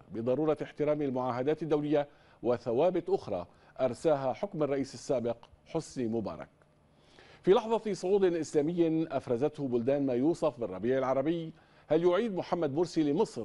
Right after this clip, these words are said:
دورها الإقليمي المتراجع، أم أن دوره سينحصر في إعادة ترتيب البيت الداخلي بعد ثورة الخامس والعشرين من يناير؟ ما هي الأولويات وما هي التحديات الخارجية في أجندة الرئيس المنتخب؟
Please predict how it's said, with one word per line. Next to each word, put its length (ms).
دورها 380
الإقليمي 520
المتراجع، 920
أم 100
أن 140
دوره 400
سينحصر 760
في 200
إعادة 320
ترتيب 480
البيت 340
الداخلي 560
بعد 220
ثورة 360
الخامس 480
والعشرين 460
من 120
يناير؟ 340
ما 80
هي 140
الأولويات 520
وما 180
هي 120
التحديات 520
الخارجية 500
في 180
أجندة 360
الرئيس 300
المنتخب؟ 480